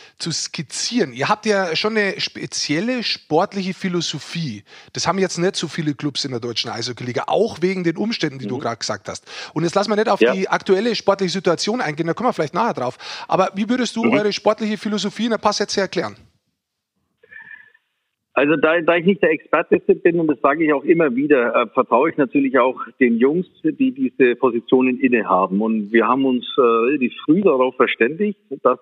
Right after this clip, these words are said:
Speaker 2: eben die Philosophie nicht mehr die sein wird, dass du alte N-H-L-Haudegen holst, sehr erfahrene Spieler, die natürlich auch dementsprechend teuer sind, sondern dass wir uns,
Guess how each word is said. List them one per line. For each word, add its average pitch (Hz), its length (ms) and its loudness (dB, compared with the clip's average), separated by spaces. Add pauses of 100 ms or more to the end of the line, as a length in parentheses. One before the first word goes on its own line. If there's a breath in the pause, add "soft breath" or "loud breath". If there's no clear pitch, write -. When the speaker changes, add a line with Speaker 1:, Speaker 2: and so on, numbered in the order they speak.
Speaker 2:
eben 131 800 0
die 117 80 -2
Philosophie 127 560 -2
nicht 147 200 -2
mehr 135 120 2
die 147 280 -2
sein 139 220 2
wird, 139 160 2
dass 123 220 2
du 117 240 2 (400 soft breath)
alte 123 340 4
N-H-L-Haudegen 143 1040 2
holst, 143 320 0 (140)
sehr 120 140 6
erfahrene 139 540 2
Spieler, 147 400 0
die 123 120 -2
natürlich 117 420 0
auch 110 140 0
dementsprechend 117 580 0
teuer 139 320 2
sind, 120 460 -2
sondern 117 180 2
dass 131 180 2
wir 131 160 4
uns, 123 200 0